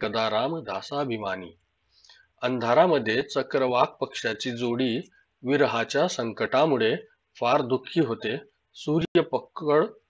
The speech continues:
सूर्य प्रकट होऊन त्यांना संकटातून सोडवितो, त्याप्रमाणे संकटाचे प्रसंगी भक्तास सोडविण्यासाठी भगवंत धावून येतो. हरिभक्तीचा डो-, डांगोरा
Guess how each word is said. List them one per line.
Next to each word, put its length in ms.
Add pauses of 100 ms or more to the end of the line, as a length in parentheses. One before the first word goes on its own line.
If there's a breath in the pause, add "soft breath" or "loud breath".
(460)
सूर्य 360
प्रकट 440
होऊन 420
त्यांना 400
संकटातून 720
सोडवितो, 840 (320 loud breath)
त्याप्रमाणे 680
संकटाचे 760 (420 soft breath)
प्रसंगी 520
भक्तास 560
सोडविण्यासाठी 1000
भगवंत 580
धावून 520
येतो. 420 (720 soft breath)
हरिभक्तीचा 800
डो-, 440 (480)
डांगोरा 680